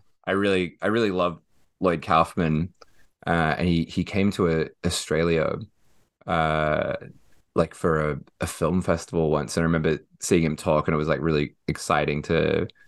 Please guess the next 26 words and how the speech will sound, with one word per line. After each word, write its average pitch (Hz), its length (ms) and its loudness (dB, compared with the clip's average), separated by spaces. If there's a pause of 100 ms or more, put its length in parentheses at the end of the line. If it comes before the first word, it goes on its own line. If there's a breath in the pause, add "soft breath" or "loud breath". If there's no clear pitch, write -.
(280 soft breath)
to 85 100 -6
hear, 78 340 0 (120)
hear 82 260 2
him 78 120 0
speaking. 78 640 0 (180)
And, 80 320 2
uh, 76 400 0
I 87 80 0
loved 90 280 2
his, 80 260 -2 (180)
his 85 180 4
book. - 420 2
I, - 100 -4 (280)
I've 90 260 2 (340)
totally 101 600 0
forgotten 98 360 0
what 92 80 2
it's 78 120 -4
called. 92 200 2
It's, - 100 -4
like, 95 140 -2
all, 101 420 -2
all 98 220 2
I 101 80 2
needed 95 340 0
to - 220 -2